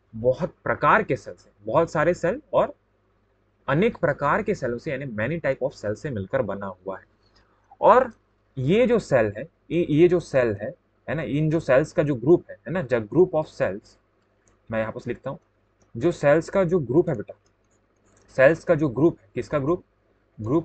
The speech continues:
of cells, cells का जो group है, ये मिलकर क्या बना रहा है? एक plant में tissue बना रहा है। क्या बना रहा है? tissue बना रहा है, यानी क्या बना रहा है? ये उत्तक बना रहा है। तो बहुत सारे कोशिकाओं का समूह क्या बना रहा है? मिलकर उत्तक बना रहा है।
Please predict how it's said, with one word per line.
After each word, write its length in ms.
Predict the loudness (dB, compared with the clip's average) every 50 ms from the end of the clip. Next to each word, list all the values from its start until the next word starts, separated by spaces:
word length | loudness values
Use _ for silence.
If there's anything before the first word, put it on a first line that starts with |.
| -2 -2 -2
of 140 | -2 -2
cells, 440 | -2 -8 -8 -6 -4 -4 -2 -4 -6
cells 420 | -10 -8 -4 -2 0 0 0 -2 -2
का 120 | -4 -2
जो 120 | -2 -2
group 260 | -2 -2 -2 -2 -2 -2 -6
है, 160 | -10 -10 -10 -12 _ _ _ _ _ _ _ -6
ये 260 | 0 2 4 4 4
मिलकर 500 | 4 2 0 0 -2 -2 -4 -4 -6 -6
क्या 380 | -6 -8 _ _ -2 0 0 2
बना 280 | 0 0 -4 -4 -8 -10 -10
रहा 240 | -12 -12 -12 -12 -10
है? 120 | -8 -8
एक 100 | -10 -10 _ -8
plant 340 | -4 -4 -2 -2 -4 -6 -8
में 200 | -10 -10 -10 -12 _ -2
tissue 320 | -2 -2 -2 -2 -2 -4 -2
बना 340 | -2 -4 -6 -8 -10 -14 -18
रहा 120 | -20 -20 -20
है। 60 | -14 _
क्या 160 | -2 0 0 0
बना 280 | 0 -2 -4 -4 -6
रहा 100 | -6 -6
है? 80 | -8 -8
tissue 340 | -6 -6 -6 -6 -6 -6 -6
बना 220 | -6 -6 -8 -8
रहा 120 | -8 -8
है, 80 | -8 -8
यानी 220 | -10 -12 -14 -14
क्या 180 | -10 -8 -8 -8
बना 200 | -8 -10 -12 -12
रहा 160 | -12 -14 -12 -12
है? 80 | -10 -8
ये 200 | -8 -8 -8 -10 _ _ _ _ _ _ _ _ _ 0
उत्तक 280 | 0 0 0 0 -2 -2
बना 240 | 0 0 -4 -4 -6
रहा 80 | -8 -12
है। 60 | -18 _ _ _ _ _ _ _ _ _ _ 2
तो 80 | 4 4
बहुत 480 | 4 4 2 2 0 0 -4 -4 -4
सारे 260 | -4 -4 -4 -2 -2 0
कोशिकाओं 580 | 0 -2 -2 -2 -6 -6 -4 -4 -4 -2 -2
का 120 | -2 -4 -4
समूह 580 | -4 -4 -4 -2 0 0 0 0 -2 -4 -4
क्या 160 | -6 -6 -6
बना 240 | -6 -4 -6 -6 -6
रहा 120 | -6 -6 -8
है? 60 | -8
मिलकर 300 | -10 -10 -8 -6 -8 -8 -8 _ _ _ _ _ 0
उत्तक 300 | 0 0 0 _ -2 0
बना 260 | 0 -2 -6 -10 -12 -16
रहा 160 | -20 -20 -20
है। 60 | -20